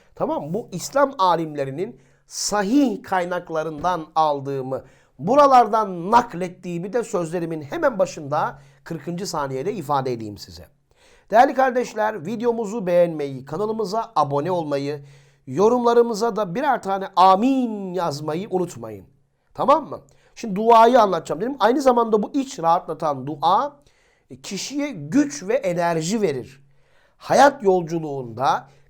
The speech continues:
karşısına çıkabilecek bütün engelleri rahatlıkla aşabilmesine vesile olduğunu da ifade etmek isterim. Bunun için de değerli kardeşler, bu duaları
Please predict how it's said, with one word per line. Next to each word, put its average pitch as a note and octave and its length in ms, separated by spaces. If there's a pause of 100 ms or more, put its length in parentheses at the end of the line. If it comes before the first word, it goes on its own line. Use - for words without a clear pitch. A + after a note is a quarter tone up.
karşısına G3+ 800
çıkabilecek D#3+ 800
bütün A#3 420
engelleri D3+ 1040 (420)
rahatlıkla F#3+ 1040
aşabilmesine E3 1800 (460)
vesile F3+ 560
olduğunu D#3+ 640
da G#3+ 300 (220)
ifade D#3 720 (300)
etmek C3+ 340
isterim. F#2 400 (840)
Bunun C4+ 220
için A3+ 260
de F3 100
değerli E3 200
kardeşler, F3 480
bu G#3 120
duaları F3+ 580